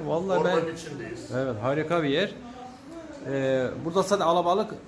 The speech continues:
Speaker 1: üretmiyor.
Speaker 2: Alabalık üretiyoruz.
Speaker 1: Üretiyorsunuz.
Speaker 2: Üretiyoruz. Biraz az üretiyoruz alabalığı.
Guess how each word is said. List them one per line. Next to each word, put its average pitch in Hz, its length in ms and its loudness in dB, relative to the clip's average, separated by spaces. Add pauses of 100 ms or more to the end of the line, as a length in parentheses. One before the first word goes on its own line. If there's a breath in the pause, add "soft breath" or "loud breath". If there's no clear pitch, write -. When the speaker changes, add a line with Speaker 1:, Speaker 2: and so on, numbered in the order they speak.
Speaker 1:
üretmiyor. 185 440 4
Speaker 2:
Alabalık 190 180 -6
üretiyoruz. 180 680 -8
Speaker 1:
Üretiyorsunuz. 165 440 0
Speaker 2:
Üretiyoruz. 165 240 -4 (380)
Biraz 170 240 -4 (180)
az 185 160 -2 (140)
üretiyoruz 117 420 -8
alabalığı. 113 520 -4